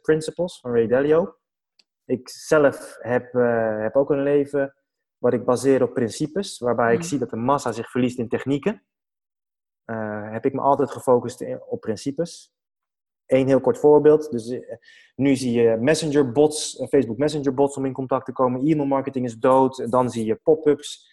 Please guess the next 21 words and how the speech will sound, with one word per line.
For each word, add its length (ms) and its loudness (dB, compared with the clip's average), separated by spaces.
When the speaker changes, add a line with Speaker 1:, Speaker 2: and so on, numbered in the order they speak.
Speaker 1:
Allemaal 220 0
techniekjes. 840 -4
Ik 120 -2
heb 80 0
gewoon 160 -2
het 100 -6
principe 480 -4
dat 140 -2
ik 100 -6
in 100 -4
verbinding 460 -2
wil 100 -4
staan 400 -4
met 200 0
de 60 -2
mensen 280 -2
die 100 2
hun 80 -2
hand 180 2
hebben 180 -2
opgestoken. 580 -8